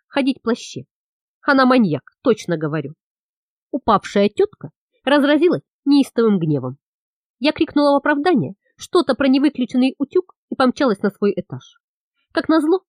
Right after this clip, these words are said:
ключи провалились в подкладку сумки. Пришлось пять минут их оттуда вытряхивать. Ворвавшись в квартиру,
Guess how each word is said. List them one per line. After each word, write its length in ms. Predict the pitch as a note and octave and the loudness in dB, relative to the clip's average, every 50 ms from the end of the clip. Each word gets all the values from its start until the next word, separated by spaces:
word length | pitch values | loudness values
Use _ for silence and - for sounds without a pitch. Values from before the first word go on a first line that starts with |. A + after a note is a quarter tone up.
| _ _ _ _ | _ _ _ _
ключи 320 | - D4+ D4 - - C4 | 0 0 0 0 -2 -4
провалились 480 | G#3 C4 B3 C4 C#4 D4 D#4+ C4 F#3 - | -2 0 0 0 2 0 0 0 -2 -4
в 60 | - | -4
подкладку 440 | - G#3+ - - A3+ G#3 - - G3 | -6 -6 -4 -4 -4 -4 -6 -10 -16
сумки. 420 | - - - C#3+ B2+ - _ _ _ _ _ _ _ _ _ | -12 -10 -8 -8 -8 -10 _ _ _ _ _ _ _ _ _
Пришлось 300 | - E4+ D#4+ - F4 D#4+ - - | 0 0 2 2 0 -2 -2 -2
пять 200 | - D#4+ - - | -4 -4 -2 0
минут 240 | D4+ D#4+ F4 G4+ - _ _ | 2 2 2 2 0 _ _
их 140 | - - - | -8 -4 -4
оттуда 340 | C4+ - _ - C4+ A3 A3+ | -4 -4 _ -4 -4 -2 -2
вытряхивать. 580 | G#3+ - - E3 D3 C#3+ - _ - - - - _ _ _ _ _ _ _ _ _ _ _ _ _ _ _ | -2 -2 -2 -4 -6 -6 -8 _ -20 -20 -20 -20 _ _ _ _ _ _ _ _ _ _ _ _ _ _ _
Ворвавшись 500 | G3 G3+ G#3+ G3+ A3 G#3+ - - G3 - | -2 -2 0 0 0 -2 -4 -6 -12 -10
в 40 | - | -6
квартиру, 440 | - A3 A3 - - F#4+ - D#3+ | -6 -6 -4 -2 -2 -4 -4 -4